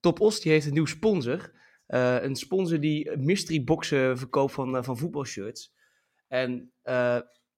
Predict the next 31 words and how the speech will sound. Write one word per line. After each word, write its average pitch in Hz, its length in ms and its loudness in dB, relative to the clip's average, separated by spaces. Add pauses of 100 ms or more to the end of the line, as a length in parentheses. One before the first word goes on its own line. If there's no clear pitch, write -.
(440)
Jelle, 139 280 4
stel 202 260 6
jij 196 140 6
zou, 160 480 6
eh, 143 400 6
stel 165 140 -2
jij 165 100 2
zou 147 240 4
een, 143 260 -2
een, 139 220 -4
een 147 100 -2
mystery 143 320 -4
box. - 380 -8
Je 135 180 -8
geeft 160 220 -2
een, 147 200 0
eh, 139 160 -2
een 135 80 -4
vriend 156 260 -2
voor 127 180 -4
zijn 120 120 -6
verjaardag, 139 380 0
geeft 131 220 -4
hem 120 160 -4
een, 113 240 -6
een 123 80 -6
mystery 127 340 -6
box, 131 200 -8
koopt 131 220 -6
zo'n - 100 -14
shirtje, 120 460 -4